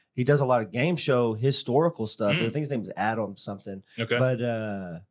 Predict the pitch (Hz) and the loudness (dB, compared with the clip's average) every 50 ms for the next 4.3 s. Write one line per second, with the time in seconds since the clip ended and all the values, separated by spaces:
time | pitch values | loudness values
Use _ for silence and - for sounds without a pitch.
0 | _ _ _ _ _ _ _ _ 139 147 156 156 156 151 147 143 139 135 120 - | _ _ _ _ _ _ _ _ 4 6 6 6 4 2 0 -2 -2 -4 -4 -4
1 | - - _ _ - 123 139 143 143 139 131 113 - - - - 143 139 - 151 | -6 -10 _ _ -2 0 0 0 0 -2 -4 -6 -6 -6 -4 -4 -4 -2 2 2
2 | 160 170 170 156 147 139 131 123 120 - _ - _ _ _ _ _ _ _ _ | 2 4 4 4 4 4 4 2 0 -4 _ -20 _ _ _ _ _ _ _ _
3 | _ - 135 123 123 117 113 110 107 104 - - _ _ 113 113 151 143 147 147 | _ 0 2 4 4 4 2 0 -2 -4 -6 -10 _ _ 0 4 4 6 6 6
4 | 143 139 135 131 127 | 4 2 0 -4 -8